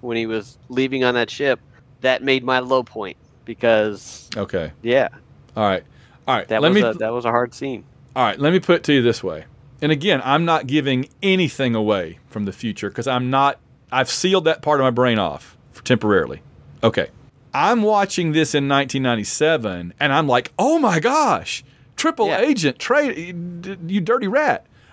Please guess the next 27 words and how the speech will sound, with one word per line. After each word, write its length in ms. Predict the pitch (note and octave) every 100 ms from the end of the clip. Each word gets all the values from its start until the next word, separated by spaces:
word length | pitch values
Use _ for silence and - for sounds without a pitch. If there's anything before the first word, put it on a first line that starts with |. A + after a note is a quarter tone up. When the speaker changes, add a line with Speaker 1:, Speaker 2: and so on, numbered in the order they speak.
| -
Speaker 2:
I 100 | C#3
Speaker 1:
Exactly. 140 | D#3+ F#3+
Speaker 2:
watched 260 | G#3+ -
this, 260 | D#3 - - -
I 80 |
watched 300 | D#3 F#3 - D#3
the 60 |
same 420 | - - G3+ C4+
scene 340 | B3 - A#3+ A#3
now. 380 | A3 C#3 D2+ - _ _ _ -
Again, 440 | E3+ C4+ D3+ G2+ -
not, 380 | C3+ F3+ A#3+ - -
not 240 | F#3 C4+
influenced 680 | C#4 C#4 - A3 E3 - -
at 120 | E3+
all 560 | E3 G3 A#2+ F#2+ F#2+ -
by 280 | - C#3 C3
anything 400 | C#3+ F3 - F#3
I 80 | E3+
know's 240 | E3 D#3+
coming 360 | - D3+ C#3+ C3
up, 160 | G#2+
'cause 140 | - A2+
it's 140 | F3
been 160 | - A#3
a 60 |
while. 500 | F3 F3+ G#2+ C#2 -